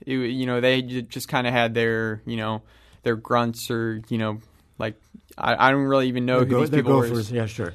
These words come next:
Speaker 1: Yeah, just testing the equipment for them, and then, you know, the band just kinda came out when it was time to play, and they played.
Speaker 2: Well, you're playing with them. I mean, you would think there'd be something akin to a rehearsal or something like that.
Speaker 1: Well,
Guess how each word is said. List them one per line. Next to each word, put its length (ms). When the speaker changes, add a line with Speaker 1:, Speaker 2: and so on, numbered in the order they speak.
Speaker 1:
Yeah, 320
just 320
testing 380
the 60
equipment 440
for 200
them, 280
and 100
then, 320
you 80
know, 220
the 80
band 280
just 160
kinda 180
came 240
out 280
when 140
it 80
was 100
time 280
to 60
play, 360
and 440
they 140
played. 340
Speaker 2:
Well, 240
you're 180
playing 380
with 180
them. 160
I 80
mean, 160
you 100
would 120
think 200
there'd 180
be 120
something 460
akin 420
to 140
a 40
rehearsal 560
or 100
something 420
like 260
that. 120
Speaker 1:
Well, 380